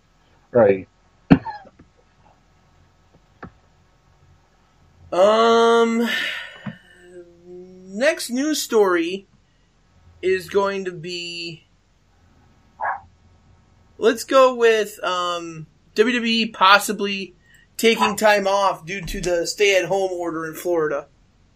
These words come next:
Speaker 1: Honestly, I think they should because it, wrestling is wrestling. Yeah, you got the wrestlers that are performing,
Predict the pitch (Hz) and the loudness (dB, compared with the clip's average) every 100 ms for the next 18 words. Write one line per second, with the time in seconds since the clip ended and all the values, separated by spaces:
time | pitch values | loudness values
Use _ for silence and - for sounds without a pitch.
0 | _ _ _ _ _ - - _ _ _ | _ _ _ _ _ -20 -20 _ _ _
1 | _ _ _ _ _ - 123 139 160 160 | _ _ _ _ _ 6 8 8 8 8
2 | - 180 170 156 147 147 147 - _ _ | 12 12 12 12 12 12 12 10 _ _
3 | - - 143 135 - - 165 156 151 131 | -6 10 12 12 10 12 12 12 8 6
4 | 127 123 127 117 123 120 - - - _ | -4 6 8 8 4 -4 -12 -18 -18 _
5 | _ _ _ _ _ _ _ _ _ _ | _ _ _ _ _ _ _ _ _ _
6 | - 190 185 165 165 180 - 214 180 143 | 8 12 12 12 12 12 10 10 10 6
7 | 151 147 - 151 151 143 156 147 139 139 | 6 4 2 0 0 -2 10 12 12 12
8 | 143 151 147 135 131 131 - 139 127 123 | 12 10 10 8 4 2 2 2 2 0
9 | 120 113 - 127 127 135 | -2 -8 2 4 4 4